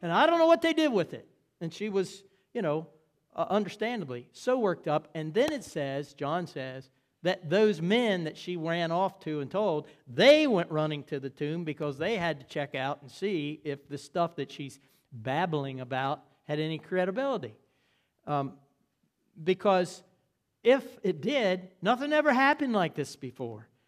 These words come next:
Nothing possibly could have, have prepared them, uh, it seems like, for this. Let me back up from that day, Sunday,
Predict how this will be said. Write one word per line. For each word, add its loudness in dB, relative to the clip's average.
Nothing -4
possibly -6
could -2
have, -4
have -4
prepared -2
them, -6
uh, -4
it -4
seems -4
like, -2
for -6
this. -12
Let -8
me -2
back 2
up 0
from -8
that 0
day, -4
Sunday, -10